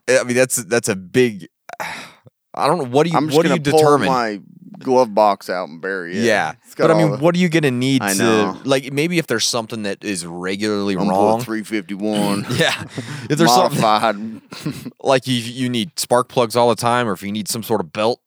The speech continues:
Speaker 1: all the
Speaker 2: Yeah.
Speaker 1: time, like, that's kind of a thing, I guess, that you would put in there, but think about
Speaker 2: Consider
Speaker 1: it.
Speaker 2: switching vehicles
Speaker 1: <laughs>
Speaker 2: if
Speaker 1: Yeah.
Speaker 2: you're like,
Speaker 1: <laughs> Yeah.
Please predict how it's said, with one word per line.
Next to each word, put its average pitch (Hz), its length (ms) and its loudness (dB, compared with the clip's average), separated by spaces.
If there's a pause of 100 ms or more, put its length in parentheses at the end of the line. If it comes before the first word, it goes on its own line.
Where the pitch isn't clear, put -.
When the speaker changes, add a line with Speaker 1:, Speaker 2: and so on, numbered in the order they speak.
(100)
Speaker 1:
all 113 140 6
the 117 100 2
Speaker 2:
Yeah. 90 80 0
Speaker 1:
time, 113 560 0
like, 107 220 -4
that's 123 340 0
kind 110 320 -2
of 95 120 -4
a 95 60 -2
thing, 107 400 -4
I 90 120 -4
guess, 98 320 -2
that 98 80 -8
you 95 120 -6
would 92 120 -4
put 98 160 -4
in 95 160 -2
there, 87 160 -4
but 87 300 -6 (1040)
think - 180 -6
about 151 160 0
Speaker 2:
Consider 175 180 0
Speaker 1:
it. - 60 -6
Speaker 2:
switching 135 360 -6
vehicles 110 500 -2
Speaker 1:
<laughs> - 0 -
Speaker 2:
if 170 120 2
Speaker 1:
Yeah. 180 120 0
Speaker 2:
you're 123 80 0
like, 135 400 0
Speaker 1:
<laughs> - 0 -
Yeah. 131 180 -2